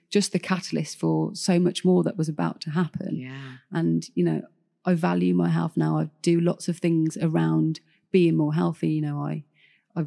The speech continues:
Speaker 1: I don't drink a lot. I was vegan for two years. I'm, like, I work out. I don't know if you can tell.
Speaker 2: No, you can.
Speaker 1: <laughs>
Speaker 2: I absolutely,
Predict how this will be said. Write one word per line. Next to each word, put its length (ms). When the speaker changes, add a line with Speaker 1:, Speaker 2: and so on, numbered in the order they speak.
Speaker 1:
I 80
don't 240
drink 380
a 20
lot. 460
I 180
was 180
vegan 380
for 100
two 160
years. 800
I'm, 200
like, 180
I 40
work 320
out. 440
I 120
don't 120
know 40
if 80
you 60
can 120
tell. 400
Speaker 2:
No, 100
you 160
can. 500
Speaker 1:
<laughs> 0
Speaker 2:
I 200
absolutely, 640